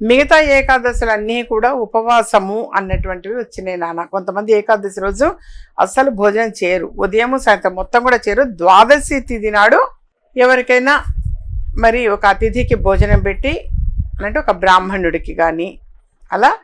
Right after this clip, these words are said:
ఒకళ్ళకి భోజనం పెట్టి వాడు భోజనం చేసేవాళ్ళు. అసలు దీని వెనక ఉన్న ఆంతర్యం ఏమిటి, కథ ఏమిటి, ఎందుకు అసలు ఏకాదశి రోజున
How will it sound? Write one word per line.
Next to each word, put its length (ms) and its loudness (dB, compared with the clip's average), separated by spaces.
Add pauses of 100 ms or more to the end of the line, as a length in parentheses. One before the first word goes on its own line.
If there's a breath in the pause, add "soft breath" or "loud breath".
(120)
ఒకళ్ళకి 300 0
భోజనం 420 0
పెట్టి 280 0 (520)
వాడు 240 6
భోజనం 460 2
చేసేవాళ్ళు. 680 0 (160)
అసలు 280 0
దీని 240 0
వెనక 340 0
ఉన్న 180 0
ఆంతర్యం 560 0
ఏమిటి, 400 -6 (140)
కథ 120 0
ఏమిటి, 680 -4
ఎందుకు 280 2
అసలు 560 0 (140)
ఏకాదశి 560 4
రోజున 380 2